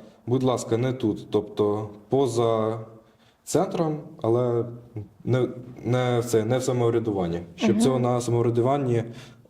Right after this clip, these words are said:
Speaker 1: е, не відбивалося, не, не бу-, не був такий відбиток.
Speaker 2: А чи були конфлікти з адміністрацією, можливо? Чи такого не було?
Speaker 1: Е, з адміністрацією ні, конфліктів не було. Е, тобто все добре, вони нам довіряють, е, все чудово.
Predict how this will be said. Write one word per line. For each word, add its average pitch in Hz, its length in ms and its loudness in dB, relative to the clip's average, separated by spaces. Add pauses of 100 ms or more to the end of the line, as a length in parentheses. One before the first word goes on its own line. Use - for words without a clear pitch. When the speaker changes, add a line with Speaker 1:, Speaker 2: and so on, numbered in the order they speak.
Speaker 1:
е, 110 480 4 (800)
не 120 440 2
відбивалося, 113 680 0
не, 104 160 -4 (120)
не 107 100 0
бу-, 110 260 4
не 113 220 0
був 120 140 2
такий 120 240 2
відбиток. 110 520 0 (480)
Speaker 2:
А 220 80 -4
чи 233 140 -2
були 240 180 2
конфлікти 240 640 0
з 190 60 0
адміністрацією, 190 880 -2
можливо? 175 360 -8 (340)
Чи - 100 -12
такого - 260 -4
не 110 40 2
було? 113 240 4
Speaker 1:
Е, - 20 2
з 110 120 -4
адміністрацією 127 600 0
ні, - 40 -10
конфліктів 110 400 0
не 107 100 4
було. 95 320 2 (640)
Е, 104 40 4 (120)
тобто 107 240 0
все 127 320 0
добре, 147 320 2
вони 117 220 0
нам 110 140 -2
довіряють, 107 680 0
е, 101 120 0
все 95 200 0
чудово. 101 480 0